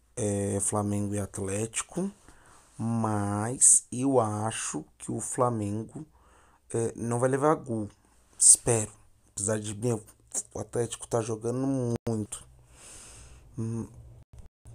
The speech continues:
assim, a gente não tem muita opção. Por exemplo, se eu pegar aqui, ó, os de goleiros, os que a gente tem, eu posso até pegar um outro, alguém que, por exemplo, o Cássio, por exemplo, que eu tô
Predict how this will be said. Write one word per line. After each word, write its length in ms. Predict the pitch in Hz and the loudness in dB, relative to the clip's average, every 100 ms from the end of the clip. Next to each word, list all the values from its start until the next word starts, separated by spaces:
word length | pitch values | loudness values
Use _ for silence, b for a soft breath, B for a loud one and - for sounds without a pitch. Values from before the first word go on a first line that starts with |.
| - - - - | -20 -20 -4 2
assim, 180 | - - | 2 0
a 60 | 120 | -6
gente 240 | 123 135 | -4 -2
não 120 | 139 | -2
tem 200 | 135 139 | 0 0
muita 300 | 135 135 135 | 2 0 -2
opção. 460 | 139 - - 113 101 - - | 0 4 4 4 -2 -10 -10
Por 180 | - 110 | -2 0
exemplo, 380 | 110 101 104 - | 0 -2 -4 -4
se 80 | 101 | -6
eu 60 | |
pegar 240 | - 110 107 | -4 -2 -2
aqui, 260 | 104 - | -4 -2
ó, 100 | 120 | 0
os 440 | 107 98 107 107 92 | -2 -6 -8 -4 -2
de 120 | 107 | -2
goleiros, 560 | 110 113 113 113 104 | -4 -4 -2 -4 -4
os 140 | 104 - | -4 -4
que 100 | 113 | -4
a 40 | |
gente 320 | 107 110 - - | -6 -6 -8 -2
tem, 280 | 139 143 - - B B B B B B - | 0 -2 -4 -16 B B B B B B -10
eu 100 | 123 | -10
posso 340 | - 120 120 | -4 -2 -2
até 200 | - 156 | -2 -4
pegar 320 | 151 165 139 | -4 -6 -2
um 360 | 135 113 113 135 | -2 -2 -2 -2
outro, 280 | 135 - 117 | -2 -2 -4
alguém 320 | 104 113 123 | -2 -6 -6
que, 320 | - - 117 | -8 -12 -10
por 180 | 104 123 | -8 -4
exemplo, 880 | 120 107 110 117 117 - 120 117 117 113 _ - b b b b b b b b _ _ _ _ _ _ _ _ _ - - - | -4 -2 -4 -4 -8 -8 -6 -4 -6 -10 _ -20 b b b b b b b b _ _ _ _ _ _ _ _ _ -20 -20 -14
o 80 | |
Cássio, 600 | 120 - 120 104 - - - - _ _ - | -4 4 4 4 2 -2 -6 -20 _ _ -4
por 140 | 117 | -2
exemplo, 280 | 104 101 98 | 0 -2 -4
que 60 | 107 | -8
eu 60 | |
tô 180 | - | -8